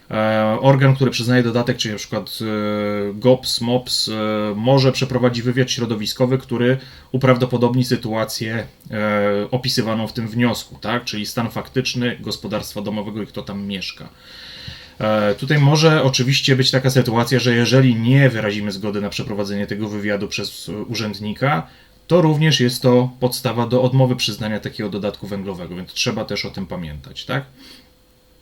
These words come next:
I tutaj gminy otrzymały podstawę prawną, e, w, e, kwestii weryfikacji, e, danych zawartych we wniosku, tak? Także mogą to weryfikować. Jeżeli chodzi o termin złożenia wniosku, no to też jest bardzo ważne, żeby dotrzymać tego terminu.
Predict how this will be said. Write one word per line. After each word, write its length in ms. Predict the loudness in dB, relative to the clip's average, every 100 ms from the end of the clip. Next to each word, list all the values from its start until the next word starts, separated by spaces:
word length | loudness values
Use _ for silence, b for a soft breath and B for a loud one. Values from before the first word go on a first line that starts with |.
| _ -8 -6
I 100 | -4
tutaj 220 | 0 2
gminy 420 | 4 4 6 4
otrzymały 720 | 4 2 2 2 4 6 6
podstawę 440 | 4 -2 2 2 2
prawną, 720 | 0 0 0 0 0 0 -2
e, 280 | -2 -4 -6
w, 160 | -6 -2 2 2 0 -4 -6 -4 -2 0 -2 -2 -4 -6
e, 40 |
kwestii 400 | -4 -4 -4 -6
weryfikacji, 880 | -4 -4 -4 -4 -4 -4 -2 -2 -4 B B B B
e, 260 | -4 -2 0
danych 300 | 2 2 2
zawartych 440 | -2 -4 -4 -6
we 100 | -6
wniosku, 640 | -4 -4 -4 -4 -2 0 -2
tak? 340 | -4 -2 -4 -8 b _
Także 280 | -8 -2 -2
mogą 480 | 0 0 -2 -2 -4
to 260 | -2 -4 -4
weryfikować. 800 | -8 -8 -8 -12 -14 -14 -14 -18 B B B B -2
Jeżeli 300 | 2 4 4
chodzi 300 | 4 4 6
o 60 | 4
termin 320 | 4 4 4
złożenia 360 | 4 4 6 6
wniosku, 440 | 4 2 0 2
no 120 | 2
to 140 | 2 2
też 280 | 2 4
jest 140 | 2 2
bardzo 280 | 2 4 4
ważne, 260 | 4 4
żeby 180 | 2 2
dotrzymać 440 | 0 2 0 0
tego 200 | 0 -2
terminu. 640 | -2 -2 -2 -2 -2 -2